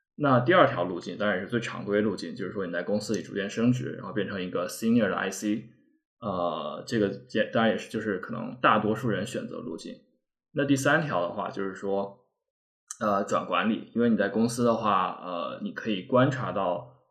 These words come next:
呃，不同的老板，然后他是怎么做事的，然后如果说就是，呃，你，比如说你是一个 senior 的I C，然后，呃，恰好你的，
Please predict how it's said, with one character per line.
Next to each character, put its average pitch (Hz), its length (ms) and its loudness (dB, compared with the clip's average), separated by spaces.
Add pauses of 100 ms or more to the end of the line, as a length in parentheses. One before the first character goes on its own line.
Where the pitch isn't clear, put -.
(140)
呃， 92 240 -8
不 117 80 2
同 113 160 0
的 110 80 4
老 95 200 4
板， 80 320 0
然 67 80 -10
后 - 80 -12
他 107 120 -12
是 101 80 -4
怎 101 100 -8
么 - 80 -12
做 117 220 0
事 131 240 0
的， - 180 -4
然 92 100 -12
后 98 120 -8
如 95 180 -2
果 101 100 6
说 95 280 -4
就 101 120 -4
是， 101 380 2 (440)
呃， 90 500 0
你， 82 460 -4
比 85 100 -14
如 - 80 -8
说 101 100 -2
你 95 140 -2
是 - 100 -8
一 95 40 -4
个 104 60 0
senior 123 460 8
的 82 300 4
I 90 180 2
C， 104 320 4
然 90 160 0
后， 92 560 2
呃， 85 160 -4
恰 120 260 4
好 85 280 -2
你 87 100 -6
的， 69 280 -6